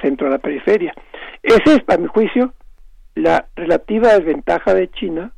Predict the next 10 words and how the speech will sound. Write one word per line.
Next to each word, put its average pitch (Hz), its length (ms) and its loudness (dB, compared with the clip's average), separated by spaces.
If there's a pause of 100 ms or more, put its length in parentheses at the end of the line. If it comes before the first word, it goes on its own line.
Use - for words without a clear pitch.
(280)
una 165 220 0
potencia 156 600 -2
económica 139 600 -8
industrial 160 500 -6 (540)
que 151 140 -4
todavía 165 480 2
sigue 160 180 -4
teniendo 147 460 -4
una 143 120 -6
sociedad 139 540 -6